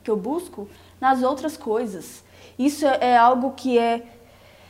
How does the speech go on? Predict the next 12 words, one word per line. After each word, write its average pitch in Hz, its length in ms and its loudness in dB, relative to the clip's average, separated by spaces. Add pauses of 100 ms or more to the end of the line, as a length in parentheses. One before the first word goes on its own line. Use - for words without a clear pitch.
(880)
minha 320 260 10
responsabilidade, 196 1040 -8 (540)
minha, 240 540 2 (920)
sabe? 208 460 -4 (340)
E 254 100 4
até 254 260 4
no 359 80 0
casamento, 294 840 0
que 247 120 -8
são 302 280 4
duas 240 200 -2
pessoas, 214 760 -6